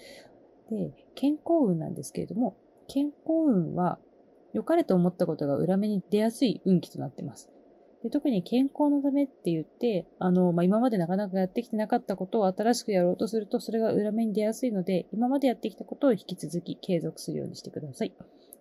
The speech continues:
怪我よりも体調管理の方を特に気をつけると良いでしょう。で、仕事運。基本的には安定的ですが、あの、上司や先輩、もしくは権力者の方に関しては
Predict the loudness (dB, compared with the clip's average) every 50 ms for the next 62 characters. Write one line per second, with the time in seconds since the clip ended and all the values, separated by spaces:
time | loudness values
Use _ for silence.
0 | -4 -2 2 4 6 6 6 4 4 2 0 -2 -6 _ _ -10 -4 -4 -4 -2
1 | -2 -4 -2 -2 -2 -2 0 -2 -2 -2 -4 -2 -2 0 4 4 4 4 2 -4
2 | -2 -2 -4 -4 -4 -4 -2 -2 -4 -4 -4 -6 -4 -4 -2 -2 -2 -2 0 -2
3 | -2 -4 -8 -10 -12 -12 -8 -4 -4 -4 -4 -4 -8 _ _ _ -20 _ _ -20
4 | _ _ -20 _ -6 -6 -6 -6 _ -12 -8 -6 -2 0 -2 0 2 2 4 4
5 | 2 -2 -6 -18 _ -20 -6 0 2 2 2 2 -2 -2 -2 0 2 2 2 2
6 | 2 2 2 2 2 2 0 -2 -2 -2 -4 -6 -6 -4 -4 -4 -4 -6 -4 -2
7 | 0 0 0 0 -4 -8 _ _ _ _ -10 _ -4 -2 0 0 0 0 2 2
8 | 2 2 2 2 0 0 0 0 0 0 0 0 -2 -2 -2 0 0 0 0 0
9 | -2 -2 -2 -2 0 -2 0 0 2 2 0 0 -2 -4 -4 -2 -2 -2 -4 -4
10 | -6 -4 -4 -4 -4 -4 -4 -2 0 0 -2 -2 -4 -4 -2 -2 -2 -2